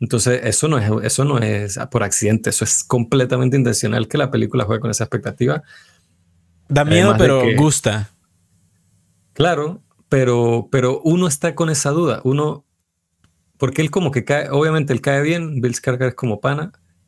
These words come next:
Speaker 1: pero tiene, es como que, mm, es inquietante, y en la
Speaker 2: <laughs>
Speaker 1: situación en la que se pone la película, la, a la, a la, al personaje de que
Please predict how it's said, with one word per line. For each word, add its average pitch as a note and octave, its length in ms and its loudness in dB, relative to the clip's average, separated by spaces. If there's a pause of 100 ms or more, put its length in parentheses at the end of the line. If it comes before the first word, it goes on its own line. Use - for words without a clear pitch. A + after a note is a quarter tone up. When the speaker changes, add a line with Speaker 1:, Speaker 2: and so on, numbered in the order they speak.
(160)
Speaker 1:
pero B2 240 2
tiene, B2 760 0 (140)
es G#2+ 120 -6
como A#2 280 -2
que, - 160 -10
mm, C#3+ 360 -6
es A#2+ 80 2
inquietante, C#3 760 0
y B2 200 4
en A#2 180 4
la - 100 2
Speaker 2:
<laughs> - 60 2
Speaker 1:
situación - 420 2
en E3 80 2
la C3+ 160 2
que C3 80 0
se A#2 140 0
pone D3+ 320 0
la C3+ 160 -2
película, D3 580 -2 (500)
la, B2 180 -2
a - 20 0
la, A2 140 0
a A#2 120 -2
la, A2 100 0
al - 120 -2
personaje A#2+ 540 0
de C#3+ 140 0
que - 280 -6